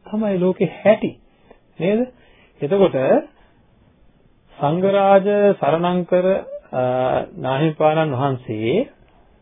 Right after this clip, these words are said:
කිපිලා මේ අයට බැන බැන හිටියේ නෑ. කරේ ඇත්ත පහදා දුන්නා.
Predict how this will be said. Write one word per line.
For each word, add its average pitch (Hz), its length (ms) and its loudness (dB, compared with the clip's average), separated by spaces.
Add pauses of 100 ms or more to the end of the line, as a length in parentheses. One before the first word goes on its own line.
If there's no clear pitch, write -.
(360)
කිපිලා 139 600 2 (760)
මේ 147 220 -4
අයට 165 200 0
බැන 143 240 -2
බැන 135 200 -2
හිටියේ 135 340 -6
නෑ. 190 240 2 (880)
කරේ 143 320 0
ඇත්ත 185 240 2
පහදා 117 460 2
දුන්නා. 131 300 -14